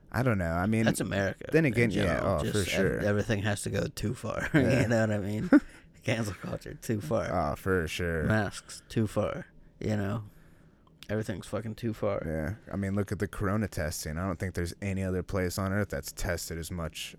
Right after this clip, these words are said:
Speaker 1: uh, for corona as the U S. I could be wrong, but
Speaker 2: Yeah, but
Speaker 1: I'm
Speaker 2: that's a whole
Speaker 1: American,
Speaker 2: fucking can
Speaker 1: so,
Speaker 2: of worms
Speaker 1: uh,
Speaker 2: right
Speaker 1: I'm
Speaker 2: there.
Speaker 1: always right.
Speaker 2: Yeah.
Speaker 1: <laughs>
Speaker 2: You're white and American. White male American.
Speaker 1: At least I'm not a white Canadian.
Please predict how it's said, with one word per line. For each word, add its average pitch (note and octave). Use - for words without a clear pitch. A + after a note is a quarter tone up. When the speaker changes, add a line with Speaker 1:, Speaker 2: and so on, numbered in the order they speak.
Speaker 1:
uh, B1+
for F2
corona E2+
as D#2+
the E2
U D#2+
S. D#2+
I D3
could G2+
be E2+
wrong, E2
but D2
Speaker 2:
Yeah, F2+
but -
Speaker 1:
I'm -
Speaker 2:
that's G2+
a -
whole A2
Speaker 1:
American, G2+
Speaker 2:
fucking G2+
can G#2
Speaker 1:
so, G2
Speaker 2:
of F2+
worms F2
Speaker 1:
uh, G#2+
Speaker 2:
right G#2
Speaker 1:
I'm -
Speaker 2:
there. -
Speaker 1:
always F2+
right. D#2
Speaker 2:
Yeah. A#2+
Speaker 1:
<laughs> -
Speaker 2:
You're G#3
white A2
and G2+
American. G2+
White -
male G2
American. F2
Speaker 1:
At -
least G#2+
I'm F#2+
not F#2+
a F2+
white F#2
Canadian. F#2